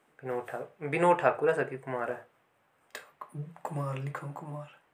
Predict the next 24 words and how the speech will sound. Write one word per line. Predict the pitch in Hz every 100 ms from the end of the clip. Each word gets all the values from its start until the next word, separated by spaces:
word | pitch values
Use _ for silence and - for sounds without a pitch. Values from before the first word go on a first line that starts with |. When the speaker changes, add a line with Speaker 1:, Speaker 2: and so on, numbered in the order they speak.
| _ _ _
Speaker 1:
विनोद, | 139 131 127 127 -
इसको | 139 135 135
तो | 135
बाद | 139 131 127
में | 123
चेंज | - 117 113
कर | 117
सकते | - 110 120
हैं। | 113 - _ _ - -
Speaker 2:
चल, | -
Speaker 1:
ये | 147 143 120
Speaker 2:
ठीक |
Speaker 1:
है, | 180
Speaker 2:
है, | 185
Speaker 1:
इस |
Speaker 2:
ठाकुर | 170 143
Speaker 1:
चैनल | 131 127 120
Speaker 2:
जी। |
Speaker 1:
बन | 117 117 110
गया। | 107 107 _ _ _ - _ _ _ _ -
Bodhi's | 135 135 139 139 135
thought, | - 123 131 - - - _ 131
विनोद | 123 120 120 117
कुमार। | 113 117 110 104 -